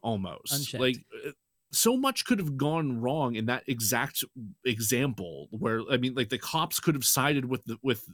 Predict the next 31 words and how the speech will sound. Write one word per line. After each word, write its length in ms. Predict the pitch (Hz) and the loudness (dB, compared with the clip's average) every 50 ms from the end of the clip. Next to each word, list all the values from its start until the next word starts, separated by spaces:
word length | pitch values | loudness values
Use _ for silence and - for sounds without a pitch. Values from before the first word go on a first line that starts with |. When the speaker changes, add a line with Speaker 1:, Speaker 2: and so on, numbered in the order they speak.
| - _ _ | -20 _ _
Speaker 1:
with 300 | 120 123 127 135 - - | 2 4 4 4 4 0
the 220 | - 123 120 113 104 | -4 0 0 0 2
Patriot 480 | - - 147 139 - 123 104 95 - | 2 0 0 0 0 -2 -2 -4 -6
Front 300 | - - 104 92 90 - | -8 -8 -8 -8 -8 -8
guys, 400 | 98 95 90 78 62 67 85 98 | -8 -8 -6 -6 -8 -8 -8 -6
as 180 | 107 98 104 - | -6 -6 -6 -4
they 160 | 110 104 - - | -6 -6 -6 -6
have 220 | 98 92 98 123 | -6 -6 -4 -4
in 60 | 131 | -4
the 80 | 117 104 | -4 -4
past. 480 | - 135 123 107 90 64 65 - - 117 | -4 -2 -2 -2 -2 -4 -6 -6 -4 -4
Speaker 2:
Yeah. 100 | 120 107 - - - - 160 - | -4 -4 -6 -10 -10 -12 -8 -4
Speaker 1:
Uh, 300 | 110 107 107 107 104 101 - - - - - | -2 0 0 0 0 -2 -6 -10 -18 -14 0
the, 340 | 120 127 135 139 139 143 135 - | 2 2 4 4 2 -2 -4 -6
the, 300 | - 151 127 135 127 127 | -6 0 2 2 2 2
the 100 | 123 135 | 0 -2
person 400 | - - 185 190 180 - 185 170 | -2 0 0 0 0 0 0 -2
who 240 | 156 - 165 165 147 | 0 0 0 0 0
called, 600 | 139 - - 156 160 180 165 151 156 151 135 127 - - _ _ _ _ _ _ _ _ _ _ _ _ - | -2 -4 -2 0 2 2 2 2 0 0 0 -2 -4 -6 _ _ _ _ _ _ _ _ _ _ _ _ 0
uh, 60 | 147 | 0
w-, 200 | 143 135 143 - | 4 4 4 2
upon 300 | - 147 - - 151 139 | 2 0 0 2 0 0
spotting 360 | 127 - - 147 151 156 147 131 | 0 0 2 2 2 2 2 0
them 100 | 131 123 | 0 -2
could 240 | - - 147 135 | 2 2 2 2
have 140 | 123 139 135 | 2 2 2
been 140 | 123 147 143 | 2 2 2
too 220 | 127 - - 151 | 2 2 2 2
afraid 340 | 143 127 - - 139 147 147 135 | 2 2 2 0 0 0 2 0
to 140 | 131 - | -2 -2
act. 460 | - 160 180 95 76 - - - - | 0 0 0 0 -2 -4 -6 -10 -10